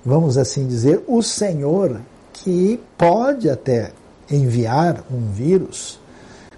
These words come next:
como ele envia suas pragas. Por exemplo, Deus mandou as pragas sobre o Egito e tá dito que foram, foi ele que mandou as pragas que caíram sobre aquele lugar. Ah,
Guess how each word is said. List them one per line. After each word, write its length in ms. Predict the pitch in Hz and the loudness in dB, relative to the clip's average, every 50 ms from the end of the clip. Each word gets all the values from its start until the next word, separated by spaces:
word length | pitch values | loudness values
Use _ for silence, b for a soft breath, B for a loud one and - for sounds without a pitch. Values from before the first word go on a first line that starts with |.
| B - | B 0
como 240 | 131 127 117 113 | 2 2 2 2
ele 240 | 117 117 120 127 127 | 2 2 2 2 0
envia 420 | 127 123 113 101 113 147 190 180 - | 0 0 -2 -2 0 2 2 2 0
suas 320 | - - 127 120 107 - | 0 -2 -2 -2 -2 -2
pragas. 400 | - - 117 131 165 170 135 - | -2 0 2 2 2 0 -2 -4
Por 120 | - 113 | -4 -4
exemplo, 160 | 110 110 120 113 | -2 -2 0 0
Deus 140 | 123 123 156 | 0 0 0
mandou 260 | 240 262 196 175 185 | 0 0 0 2 0
as 120 | 147 - | 0 0
pragas 400 | - - 127 123 123 113 110 98 | -2 0 0 2 2 2 0 -2
sobre 260 | - - 113 98 101 101 | -2 -4 -4 -2 -2 -4
o 40 | |
Egito 480 | 104 104 95 107 156 190 - - - 131 117 | -4 -4 -2 0 0 0 -2 -4 -10 -8 -4
e 240 | 117 117 131 160 160 107 117 | -2 0 -2 -2 -2 -2 0
tá 120 | - 135 | 2 2
dito 400 | 123 107 95 120 185 - - 180 | 2 2 2 2 0 0 0 -4
que 160 | 127 - 123 - | -4 -4 -4 -6
foram, 360 | - - 120 123 123 113 - - B B B | -4 -4 -2 -2 0 -2 -4 -8 B B B
foi 220 | B - 131 110 101 | B -6 -6 -2 0
ele 240 | 120 170 220 240 175 | 2 2 2 2 0
que 160 | - - 139 | -2 -2 -2
mandou 420 | 123 120 113 104 101 113 123 127 127 B B B B B B B B B | -2 0 0 0 0 0 0 -2 -4 B B B B B B B B B
as 140 | 135 117 | -4 -4
pragas 400 | - - 120 113 113 117 127 120 | -2 -2 -2 0 0 0 0 -2
que 100 | - 156 | -2 -4
caíram 540 | 135 - 185 185 165 117 110 117 127 160 175 | -4 -2 0 0 2 2 0 0 -2 -2 -4
sobre 420 | 165 - - 123 123 123 127 143 165 | -4 -4 -2 0 0 2 2 2 0
aquele 540 | 165 - - - 135 123 117 120 127 139 | -2 -4 -6 -4 -2 -2 -2 -2 -2 -2
lugar. 520 | 151 165 180 220 208 185 180 165 160 131 101 - - - B B B B B B B B B B B B B B B B B - | -2 0 0 -2 0 0 2 2 2 0 -2 -8 -14 -20 B B B B B B B B B B B B B B B B B -2
Ah, 440 | 165 160 170 165 165 165 160 160 165 | 0 2 2 4 2 2 0 -2 -4